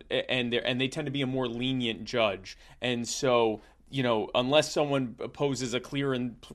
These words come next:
uh, present, uh, danger to the public, they tend to err on the side of letting that person go, or on giving, the, you know, uh, letting them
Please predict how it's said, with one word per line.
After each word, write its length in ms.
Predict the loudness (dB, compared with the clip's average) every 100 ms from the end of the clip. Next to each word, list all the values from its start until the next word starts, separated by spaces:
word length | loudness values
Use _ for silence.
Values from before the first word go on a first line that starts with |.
| -6
uh, 180 | -2 -2
present, 500 | 0 0 2 0 -4 -10 -12 -2
uh, 240 | 0 2
danger 460 | 0 0 0 0 -2
to 120 | -2
the 120 | -4
public, 480 | 2 2 2 0 -2
they 100 | -4
tend 260 | -2 -2 0
to 240 | -2 0
err 220 | 0 2
on 140 | 0 -2
the 40 |
side 280 | -2 0 0
of 100 | 0
letting 260 | -2 0
that 160 | -2 -4
person 440 | -4 -6 -6 -10
go, 580 | 2 6 8 8 6 2 -6 -6
or 320 | 0 2 4
on 300 | 4 2 0
giving, 380 | -2 -2 -2 -4
the, 120 | -6
you 120 | -4
know, 180 | -4 -4
uh, 100 | -2
letting 340 | 0 0 0 0
them 240 | -2 -4